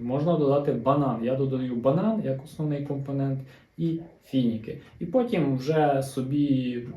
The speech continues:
можу яблуко взяти. От в мене грушка, мені подобається грушка. От, домашня, смачна. Нарізаю кубиками. І гарбузове насіння кидаю. Все.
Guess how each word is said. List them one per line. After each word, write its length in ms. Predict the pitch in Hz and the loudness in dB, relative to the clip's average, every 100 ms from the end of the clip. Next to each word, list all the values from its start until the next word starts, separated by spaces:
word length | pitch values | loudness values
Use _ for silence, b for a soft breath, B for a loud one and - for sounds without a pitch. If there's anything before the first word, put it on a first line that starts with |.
| 139 | -8
можу 420 | 165 202 220 135 113 | -4 2 4 4 2
яблуко 560 | 147 160 143 139 135 | 2 2 0 -2 -2
взяти. 320 | 123 131 - | 2 0 0
От 100 | 139 | -4
в 40 | 165 | -2
мене 180 | 156 131 | 0 -2
грушка, 400 | 120 117 - 120 | -4 -10 -6 -4
мені 180 | 135 | -4
подобається 720 | 139 117 123 120 117 117 - 113 | -4 -6 -4 -4 -4 -6 -8 -6
грушка. 540 | 117 120 120 - 117 B B B B _ - 113 | -4 -4 -8 -12 -14 B B B B _ -14 -10
От, 240 | 110 113 - - _ _ _ _ _ - | -10 -12 -18 -20 _ _ _ _ _ -8
домашня, 580 | 117 110 113 110 107 113 | -4 -2 -2 -4 -8 -10
смачна. 580 | - 110 107 - 110 110 b b b | -6 -6 -6 -6 -6 -8 b b b
Нарізаю 680 | 123 123 127 123 127 117 113 | -4 -2 0 0 2 2 0
кубиками. 600 | - 107 - - - - 269 | -2 -4 -6 -8 -8 -6 -4
І 240 | 285 285 233 | 0 4 4
гарбузове 480 | 156 - 143 147 135 | 4 0 2 2 4
насіння 380 | 131 - 110 | 0 0 -4
кидаю. 360 | 107 110 117 160 | -4 -4 -2 -2
Все. 400 | - - 302 | -8 -4 -4